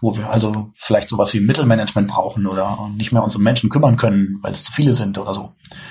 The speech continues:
Und in diesem gesunden Größenfenster müssen wir uns bewegen. Und dieses Fenster gibt's, glaub ich, für jeden Organismus und jede Organisation. Und viele sind aber da raus. Also die sind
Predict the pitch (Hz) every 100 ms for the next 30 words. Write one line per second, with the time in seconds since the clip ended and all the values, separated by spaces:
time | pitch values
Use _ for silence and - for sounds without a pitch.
0 | - - - - 107 107 113 143 139 135
1 | - 120 110 131 127 113 113 123 139 143
2 | - 143 143 147 123 123 117 113 - 104
3 | 110 190 - _ _ - - - - -
4 | - 113 123 131 143 - - 135 139 151
5 | 131 - - 131 127 123 - 131 131 131
6 | 127 117 123 151 127 113 110 104 123 165
7 | - - 113 127 120 104 98 98 - 104
8 | 107 - _ _ _ - 104 - 127 123
9 | 117 113 120 - 107 104 117 117 - -
10 | 104 101 104 104